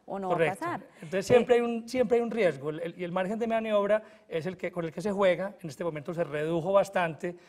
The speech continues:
Speaker 2: Ahora, culpables. Eh, sale un ministro, no quiere decir que fuera el único culpable, o el, o ni siquiera el culpable. Posiblemente es un fusible, como ocurre con muchos, en muchos gobiernos, que alguien tiene que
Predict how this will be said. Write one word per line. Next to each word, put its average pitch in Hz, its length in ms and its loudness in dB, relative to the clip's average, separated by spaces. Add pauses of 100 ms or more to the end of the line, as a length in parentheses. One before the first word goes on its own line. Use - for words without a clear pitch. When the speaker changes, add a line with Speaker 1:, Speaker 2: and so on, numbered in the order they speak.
(220)
Speaker 2:
Ahora, 185 220 0
culpables. 165 720 2 (420)
Eh, 165 500 -4
sale 185 240 2
un 220 60 -2
ministro, 226 500 -4
no 156 120 -4
quiere 190 180 -2
decir 165 220 -2
que 175 100 -4
fuera 185 200 0
el 190 80 0
único 190 240 -6
culpable, 160 440 2
o 151 100 -2
el, 151 180 -8
o 165 100 -6
ni 151 80 -8
siquiera 156 260 -6
el 196 120 -4
culpable. 156 480 2
Posiblemente 180 760 -6 (540)
es 165 280 -4
un 202 160 -6
fusible, 196 500 -2
como 170 180 -4
ocurre 160 300 -6
con 185 180 -6
muchos, 160 420 -6 (400)
en 175 80 -6
muchos 170 240 -4
gobiernos, 170 520 0
que 165 260 -4
alguien 156 340 -4
tiene 190 260 -4
que 185 460 -4